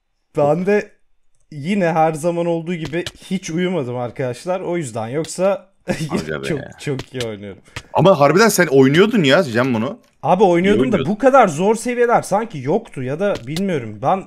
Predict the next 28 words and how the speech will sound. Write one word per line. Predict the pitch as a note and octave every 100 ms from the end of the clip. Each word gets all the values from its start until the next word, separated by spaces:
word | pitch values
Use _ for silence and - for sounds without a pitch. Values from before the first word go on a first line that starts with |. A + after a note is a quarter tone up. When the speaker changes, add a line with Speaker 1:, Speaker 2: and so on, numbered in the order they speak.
| -
Speaker 2:
Ya | B2+
da | A3+
Speaker 1:
speed- | G#3 B2 B2+
Speaker 2:
yeni | F#3+ F#3+
işte | C#3+ D3+
alışmıştın | B2+ D3+ D#3 E3 D#3+ - F3 - -
muhtemelen. | G#2+ - G2+ F2+ G#2+ F#3 _ -
Speaker 1:
Olabilir, | D3 E3 F#3+ G#3+ G3+
o | E3
da | G#3
olabilir | G3+ D#3+ C3+ B2
ya. | A2+ B2 - -
Arkadaşlar, | C#3+ C#3+ G#3+ A3+ A3+ G#3 C#3 C3+ C3+
ben | D#3+ D#3+ A#2
bunu | B2 E3
niye | C3 C3+
Speaker 2:
Geçeceğiz, | - G#3 G3
Speaker 1:
yapamıyorum | D#3 C3
Speaker 2:
geçeceğiz. | B2+ D3 - _ F3+
Speaker 1:
ya? |
Speaker 2:
Hem | G#3+
en | A3
orta. | A3 G3+ G3 A3+ A3+ - _ _ -
Oo, | G2+ G2+ F#2 F2 F2
Speaker 1:
Abi, | D3 G3+
en | F3 G3+
Speaker 2:
çok | A#3+ A3
Speaker 1:
orta-, | A#3